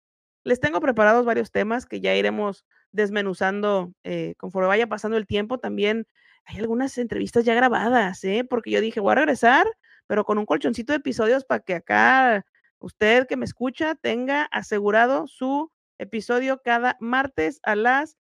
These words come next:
cinco de la mañana de la Ciudad de México", para que si se va a subir al transporte público, se va a subir a su vehículo, va a ir a la escuela, va a ir a trabajar, o simple y sencillamente va a ir al gym o va a ponerme de fondo para lavar los trastes,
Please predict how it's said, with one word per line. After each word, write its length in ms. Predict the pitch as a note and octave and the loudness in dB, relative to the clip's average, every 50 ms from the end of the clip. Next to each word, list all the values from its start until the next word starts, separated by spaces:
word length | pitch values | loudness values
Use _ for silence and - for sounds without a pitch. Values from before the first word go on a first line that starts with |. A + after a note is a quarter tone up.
| _ _ _ _ | _ _ _ _
cinco 360 | _ _ - A3 G#3+ C#4+ - | _ _ -6 -6 -4 -2 -4
de 80 | C#4+ C4+ | -2 -2
la 80 | B3 A3 | -2 -4
mañana 240 | G#3+ A3+ A#3 A#3+ | -4 -4 -4 -4
de 60 | A#3 A3+ | -4 -4
la 80 | G#3 | -4
Ciudad 180 | G#3 - G#3+ A3 | -4 -4 -4 -4
de 40 | G#3+ | -4
México", 360 | A3+ A#3 A#3 B3+ - B3+ A3+ | -6 -8 -10 -8 -8 -8 -6
para 180 | A3+ A3 G#3 | -4 -4 -6
que 120 | - - F#3+ | -6 -8 -12
si 120 | - G3 | -14 -10
se 100 | - - | -6 -4
va 100 | B3+ C#4+ | -4 -4
a 40 | D#4 | -4
subir 160 | D4 B3+ B3 | -2 -2 -2
al 100 | B3 A#3+ | -2 -2
transporte 460 | A#3 G#3 G3+ G3 - G#3 G3+ - G3 | -4 -8 -10 -8 -8 -8 -8 -6 -8
público, 500 | F#3 - - F#3+ G3 G3 F#3+ F#3 - F#3+ | -8 -6 -6 -4 -4 -4 -6 -6 -8 -10
se 120 | F#3 - G#3+ | -10 -6 -6
va 100 | A#3+ C4+ | -6 -6
a 40 | C4 | -6
subir 220 | - A#3 A#3 A3+ | -4 -4 -2 -2
a 60 | A3+ | -2
su 140 | G#3+ G#3 F#3 | -4 -4 -6
vehículo, 420 | F3+ F3+ F#3 G3+ G3 - G#3+ G3+ | -2 -2 -2 -2 -2 -4 -4 -2
va 60 | G#3 B3+ | -2 0
a 20 | |
ir 40 | - | 0
a 40 | B3+ | -2
la 80 | A#3+ G#3+ | -2 -4
escuela, 540 | - - - A3 A3 A3 G#3+ G#3 G#3 G#3+ - _ _ _ _ _ - | -8 -6 -4 -2 -2 0 0 -2 -4 -4 -8 _ _ _ _ _ -2
va 40 | A#3+ | 0
a 20 | |
ir 60 | B3 | 0
a 80 | A#3+ A#3 | 0 0
trabajar, 460 | - G#3 F#3+ F#3 - A3 A3 A3 A3+ - _ _ _ _ _ | 0 0 -2 0 0 0 0 0 -2 -6 _ _ _ _ _
o 100 | - B3 | -8 -6
simple 280 | B3 - F4+ E4+ F#4+ F4+ | -4 -4 -2 -2 -2 -2
y 20 | |
sencillamente 640 | C4+ B3+ B3 D4+ D4 C#4 C4 C4+ C4+ C4+ B3 C4 | -2 -2 0 0 0 0 0 0 -2 -4 -2 0
va 60 | A#3 A#3+ | 2 2
a 20 | |
ir 40 | B3 B3 | 4 2
al 120 | A#3+ A#3 | 2 -2
gym 300 | G#3+ B3 B3+ C4 C4 B3+ - _ | -4 -4 -6 -4 -6 -8 -10 _
o 340 | - G3+ F#3+ F#3 F#3 G3 | -4 -2 -2 -2 -4 -4
va 140 | - A3 A3 | -2 0 0
a 80 | A3 A3+ | 0 -2
ponerme 460 | - A3 A3 A3 A3 A3 A3 G#3+ G3 | -4 -4 -2 0 0 0 0 -2 -4
de 100 | F#3 G3+ | -4 -4
fondo 300 | G3+ A3+ A#3 A3+ G#3+ G3+ | 0 0 0 2 0 -2
para 140 | - - D3+ | -2 0 2
lavar 180 | E3+ A3+ B3 | 2 4 4
los 100 | A#3 A3+ | 2 2
trastes, 480 | - C#4 D#4+ D#4+ - F#4 F#4+ G4+ G4+ _ | 0 0 0 0 0 -2 -2 -2 -4 _